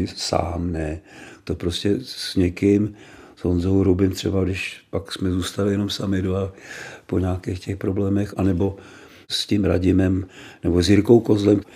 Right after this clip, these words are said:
Ale ty začátky jsou fajn, protože takový hledání, kudy a jak a jak si to sedne, že jo, a v jakém stylu se budem tak nějak jakoby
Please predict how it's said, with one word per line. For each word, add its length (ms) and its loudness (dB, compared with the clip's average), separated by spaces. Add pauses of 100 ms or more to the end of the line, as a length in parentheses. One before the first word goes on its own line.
(260)
Ale 280 0
ty 120 -2
začátky 460 0
jsou 160 6
fajn, 280 4
protože 360 -2
takový 340 0
hledání, 640 2
kudy 480 4
a 100 4
jak 360 2
a 20 0
jak 240 -2
si 120 -4
to 120 -6
sedne, 540 2
že 120 0
jo, 160 0
a 220 -4
v 60 -10
jakém 280 0
stylu 340 -2
se 180 2
budem 300 0
tak 240 -4
nějak 280 -4
jakoby 440 -2